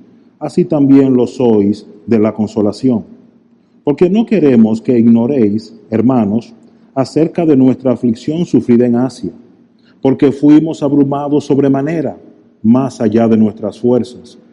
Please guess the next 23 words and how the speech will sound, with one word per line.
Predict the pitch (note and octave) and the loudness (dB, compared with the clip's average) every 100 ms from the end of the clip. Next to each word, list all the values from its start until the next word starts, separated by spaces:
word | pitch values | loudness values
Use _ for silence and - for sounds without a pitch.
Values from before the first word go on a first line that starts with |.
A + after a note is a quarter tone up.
| _ _ | _ _
de | A#2 C3+ | -2 0
modo | D#3+ F#3 F3+ | 2 0 0
que | D#3 C3+ | 0 0
hasta | C3 - C3 | -2 -2 -4
perdimos | C#3 A2+ A2 D3 E3+ A#2 G#2 | 0 -2 2 2 4 2 0
la | A2 G#2+ G#2 - - _ - | -2 -4 -6 -10 -20 _ -8
esperanza | A#2 - A2+ A2+ B2+ A#2+ | -6 -2 -2 0 -4 -2
de | A2+ | -2
salir | G#2+ G#2 G#2+ | -2 0 -2
con | - G#2+ | 0 2
vida. | B2 C#3 A#2 - - _ _ _ - | 4 2 0 -8 -20 _ _ _ -8
De | A2 A#2+ C#3 | 0 2 2
hecho, | - - - - - _ _ _ | 0 -8 -20 -20 -20 _ _ _
dentro | C3+ C#3 D#3 | -2 0 0
de | D3+ | 0
nosotros | D3+ - A3+ A3+ F3+ | -2 -2 -2 0 0
mismos | E3 C3 A#2 A2 A#2 - - - G2 | 2 2 2 0 -6 -14 -20 -20 -6
ya | C3+ D3 | -4 -2
teníamos | C3 A#2+ B2+ A2+ G#2+ | 0 2 4 2 -2
la | G#2 | -4
sentencia | A2 G2+ G#2+ G#2 A2 | -6 -2 -4 -2 0
de | |
muerte, | A2 D3 E3+ - | 2 0 -4 -14